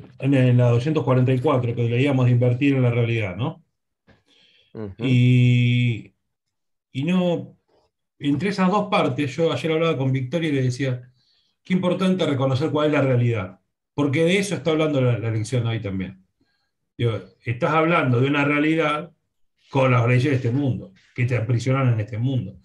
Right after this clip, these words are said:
Speaker 1: Y los que, los que son uno con, contigo acá en, en este sueño, todos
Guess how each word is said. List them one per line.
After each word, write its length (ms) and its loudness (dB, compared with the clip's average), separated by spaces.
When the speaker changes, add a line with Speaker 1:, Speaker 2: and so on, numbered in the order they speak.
Speaker 1:
Y 380 -6
los 200 -2
que, 580 -2
los 200 -2
que 120 -4
son 240 0
uno 240 0
con, 360 -4
contigo 480 0
acá 240 0
en, 80 2
en 180 0
este 180 0
sueño, 420 2
todos 440 0